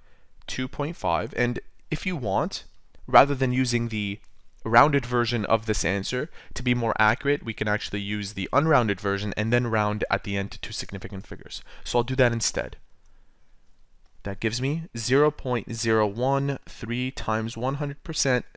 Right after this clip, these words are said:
Now to two significant figures, that is one point three percent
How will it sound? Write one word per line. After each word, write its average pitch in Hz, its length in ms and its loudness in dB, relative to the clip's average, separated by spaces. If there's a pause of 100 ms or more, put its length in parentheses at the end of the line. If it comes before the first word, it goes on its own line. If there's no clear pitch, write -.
(160)
Now 123 140 8
to 127 120 0
two - 160 -2
significant 131 640 -2
figures, 143 500 0 (120)
that 107 320 4
is 101 260 -4
one 131 640 -2
point 101 320 -6
three 123 320 -6
percent - 840 -2